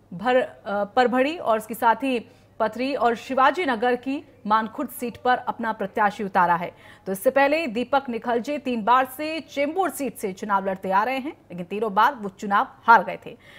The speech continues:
वहीं इस बार ये सीट शिवसेना के पास चली गई। इसके बाद दीपक को फलटन से मैदान में उतारा गया है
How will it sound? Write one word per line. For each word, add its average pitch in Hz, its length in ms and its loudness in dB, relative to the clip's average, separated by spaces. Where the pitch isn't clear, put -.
वहीं 269 160 2
इस 269 80 -6
बार 330 240 6
ये 320 140 -4
सीट 277 320 -6
शिवसेना 220 500 -6
के 226 120 -14
पास 196 280 0
चली 240 260 -6
गई। 262 160 2
इसके 190 420 -10
बाद 190 220 0
दीपक 196 380 -4
को 302 240 0
फलटन 277 360 -2
से 339 140 -6
मैदान 277 340 2
में 269 80 -2
उतारा 220 280 2
गया 185 200 0
है 190 180 -2